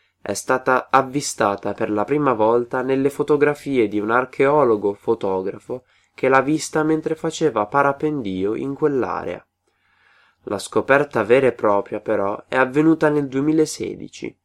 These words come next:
e le prime indagini sulla datazione risalgono al duemiladiciassette. Cultura e società.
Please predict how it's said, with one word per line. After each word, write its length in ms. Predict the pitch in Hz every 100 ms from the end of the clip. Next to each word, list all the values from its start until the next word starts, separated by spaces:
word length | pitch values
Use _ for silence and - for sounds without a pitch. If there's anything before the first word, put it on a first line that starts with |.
| _ _ -
e 120 | 95
le 140 | 98
prime 320 | 101 139 147 131
indagini 580 | 123 131 127 110 98
sulla 300 | 98 110 104
datazione 960 | 101 113 113 - - 101 95 95 104 -
risalgono 580 | 123 - 135 139 143 143
al 80 | 143
duemiladiciassette. 1300 | 147 143 127 131 131 131 - - 87 - - - _ _ _ _ _ _ _ _ _ _ _ _ _ _ _ _ _ _ _ _ _ _ _ _ _ _ _ _ _ _ _ _ _ _ _ _ _ _ _ _
Cultura 440 | 127 120 139 147
e 20 |
società. 540 | 139 131 123 - 80